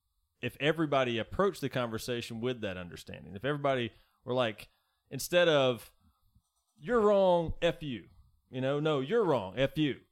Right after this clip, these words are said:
And then it just becomes a, you know, a pissing match back and forth. We don't accomplish anything, as opposed to, I think of, you know,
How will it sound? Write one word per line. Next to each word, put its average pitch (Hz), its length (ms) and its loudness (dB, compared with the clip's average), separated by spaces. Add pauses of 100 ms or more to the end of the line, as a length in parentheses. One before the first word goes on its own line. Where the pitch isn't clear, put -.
(400)
And 143 120 2
then 165 80 6
it 156 60 0
just 143 260 -8
becomes 135 400 -2
a, 120 180 -4
you 147 80 -8
know, 113 320 -2
a - 60 -12
pissing 147 340 0
match 101 280 -6
back 117 220 -4
and 107 140 -8
forth. 165 260 -2
We 120 80 -6
don't 113 160 -2
accomplish 107 440 -8
anything, 113 520 -6
as 123 140 -4
opposed 139 380 0
to, 123 100 -2
I 135 60 0
think 131 240 -4
of, 107 260 -6
you 127 80 -8
know, 107 160 -6